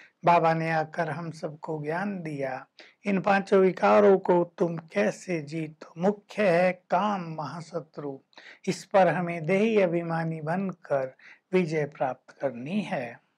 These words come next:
नेक्स्ट पॉइंट है विश्व शांति पर। लोग कहते हैं, "विश्व में शांति स्थापित हो।" तुम्हें उन्हें क्या समझाना है?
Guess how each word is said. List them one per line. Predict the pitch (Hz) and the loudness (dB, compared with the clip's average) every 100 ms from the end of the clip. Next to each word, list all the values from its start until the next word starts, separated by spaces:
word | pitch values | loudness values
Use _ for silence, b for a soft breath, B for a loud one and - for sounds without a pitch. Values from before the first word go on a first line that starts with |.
| _ _ _ 220 | _ _ _ 2
नेक्स्ट | 254 - - | 2 0 0
पॉइंट | 233 226 220 220 | 2 4 2 0
है | 214 214 214 | 2 4 6
विश्व | 190 180 - 175 160 | 4 2 -2 -6 -6
शांति | - - 220 214 175 147 156 | -8 -6 0 0 0 -4 -8
पर। | 135 135 120 - _ - | -4 -4 -4 -6 _ 0
लोग | 175 185 185 | 4 4 4
कहते | 190 185 190 | 0 0 0
हैं, | 170 151 | -6 -4
"विश्व | 170 185 - 180 | -4 -6 -8 -12
में | 160 156 | -10 -14
शांति | - 202 196 175 - 156 | -10 -6 -6 -8 -10 -14
स्थापित | 135 - - 151 - 185 - | -14 -16 -14 -14 -14 -14 -8
हो।" | 139 - _ B B _ | -8 -10 _ B B _
तुम्हें | 254 247 240 | 6 8 8
उन्हें | 233 220 226 - | 8 8 6 4
क्या | 196 190 | 4 4
समझाना | - 170 147 131 135 156 185 | 2 -2 -2 -2 -2 -2 -6
है? | 151 131 117 | -8 -10 -14